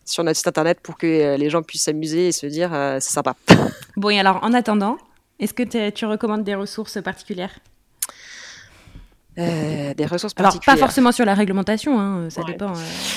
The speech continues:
Speaker 1: Bah, moi, en fait,
Speaker 2: même
Speaker 1: ma seule, euh,
Speaker 2: l'entrepreneuriat.
Speaker 1: façon de me ressourcer, c'est, euh, la convivialité.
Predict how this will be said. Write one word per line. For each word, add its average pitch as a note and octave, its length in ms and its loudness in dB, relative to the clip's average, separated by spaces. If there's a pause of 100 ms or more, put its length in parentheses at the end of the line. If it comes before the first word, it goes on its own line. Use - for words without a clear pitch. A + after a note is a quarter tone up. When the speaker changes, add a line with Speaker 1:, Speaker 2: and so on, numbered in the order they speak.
(180)
Speaker 1:
Bah, D#3+ 160 4
moi, F3+ 160 2
en - 20 -4
fait, G#3 120 2
Speaker 2:
même G#3 60 2
Speaker 1:
ma F#3+ 120 4
seule, G3+ 140 2
euh, - 20 0
Speaker 2:
l'entrepreneuriat. F3+ 280 6
Speaker 1:
façon F#3 300 0
de F3+ 140 0
me F3+ 160 2
ressourcer, F#3+ 480 0
c'est, F3 320 2
euh, E3 240 4
la D#3+ 100 4
convivialité. E3+ 640 -2